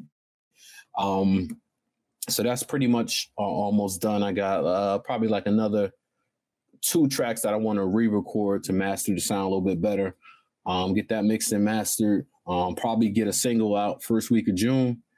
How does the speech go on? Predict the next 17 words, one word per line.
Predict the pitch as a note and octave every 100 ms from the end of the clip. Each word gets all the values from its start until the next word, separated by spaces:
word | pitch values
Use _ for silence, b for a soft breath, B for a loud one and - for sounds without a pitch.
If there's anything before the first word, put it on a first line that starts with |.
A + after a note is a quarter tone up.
| b b b -
and | F#2+
that's | G#2 A2
dropping, | A#2 A#2 A2+ A#2+
um, | A#2+ A#2 A#2 A#2 A#2 _ _ _ _ _
uh, | G#2+ G#2
June | G2+ B2
twenty-fourth. | B2 B2+ A#2+ C#3+ B2 G2 - _ _ -
Um, | F2 F#2+
that | G2+
date's | G#2 A2 G#2+
locked | G#2+ G2+ -
in. | A2 F2+ -
So, | - F#2 F2+ _ _ _ _ _ -
uh, | F#2
fortieth, | F#2 A#2 A2 G#2+ G2+ - _ _ _ _ _
fortieth | - B2+ A#2+ G#2+
birthday, | A#2+ A#2 A#2 A2+